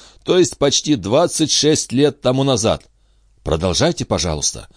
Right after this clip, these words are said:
Вольтер писал: "Все брошенные мною семена революции неминуемо взойдут, однако мне, к сожалению, не придется увидеть результатов. Французы ко всему приходят с опозданием, но все-таки приходят".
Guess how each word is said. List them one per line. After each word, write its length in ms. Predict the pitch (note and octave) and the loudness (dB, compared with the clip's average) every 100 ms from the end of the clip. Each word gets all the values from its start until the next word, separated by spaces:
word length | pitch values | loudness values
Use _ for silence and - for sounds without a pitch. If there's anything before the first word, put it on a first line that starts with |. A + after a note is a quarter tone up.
| - - - - | -20 -20 -20 -4
Вольтер 520 | D2 E2 - G3 G3 | -2 -2 2 2 2
писал: 640 | G#3 F#3 - F2+ B1+ - _ _ _ _ _ _ _ | 0 0 2 0 -2 -10 _ _ _ _ _ _ _
"Все 360 | - - F#3+ | -2 2 2
брошенные 680 | E3+ E3 F#3+ - D#3 D#3 D#3 | 2 2 2 2 2 2 2
мною 360 | D3+ D3+ C3+ A2 | 2 2 2 2
семена 540 | - F2+ F#2+ B2 C3+ | -2 -2 0 2 2
революции 800 | G#2+ G2+ B2+ G3+ - F2+ D#2 C#2 | 2 2 2 2 -2 -4 -4 -6
неминуемо 680 | C2 D#2+ F#2+ A2+ F#3+ G3 F#3+ | -8 -4 -2 2 2 2 0
взойдут, 720 | C3+ D3 F3 E3+ G3+ C#3+ - _ _ _ | 0 2 2 4 2 2 0 _ _ _
однако 640 | - E2 D2+ A2+ D#3+ C#3 C#3 | -6 -4 0 0 0 0 0
мне, 340 | C#3 D#3+ E3 | 0 2 0
к 60 | D#3+ | 0
сожалению, 720 | C3+ G#2 A2+ B2+ C#3+ C3 B2 | -2 0 0 2 0 0 0
не 120 | A#2 | -2
придется 640 | - C3 B2+ E3 - - | 0 0 2 2 2 -2
увидеть 380 | F#2 F2 F2+ F2 | -2 0 -2 -2
результатов. 840 | F2+ E2 F2 - E2+ - D2+ - _ _ - | -2 0 -2 2 0 0 -6 -8 _ _ -4
Французы 600 | F2+ F#2+ - F#3+ D#3+ E3 | -2 0 2 2 2 0
ко 160 | D3+ | 0
всему 380 | C3 A2+ B2 F3 | -2 0 0 0
приходят 560 | B2+ C3+ B2 D3 C#3 B2+ | 0 -2 0 0 0 -2
с 120 | - | -2
опозданием, 920 | A#2+ B2 G#2 F2 D#3 E3 F2 D2 C#2 C#2 | 0 0 -2 0 0 2 -2 -6 -10 -8
но 260 | F#2 D#3+ | -2 -2
все-таки 560 | B2+ - D#3 C#3+ - F2+ | 0 0 0 0 -4 -6
приходят". 800 | - D#2+ - E2+ E2 C2 - | -4 -6 -2 0 0 -2 -10